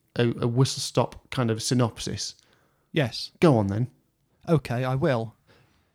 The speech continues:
Speaker 2: The Beatles are getting a train down to London from Liverpool.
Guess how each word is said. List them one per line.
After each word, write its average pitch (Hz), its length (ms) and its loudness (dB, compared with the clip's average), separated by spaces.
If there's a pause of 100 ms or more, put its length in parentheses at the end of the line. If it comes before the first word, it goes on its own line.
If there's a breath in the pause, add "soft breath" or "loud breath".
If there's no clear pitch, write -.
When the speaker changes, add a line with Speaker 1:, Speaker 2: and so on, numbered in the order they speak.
(300)
Speaker 2:
The 143 80 -2
Beatles 202 440 4
are 127 340 2
getting 208 280 2
a 160 60 -6
train 170 400 4
down 156 200 4
to 151 80 2
London 135 440 4
from 127 180 0
Liverpool. 113 560 -2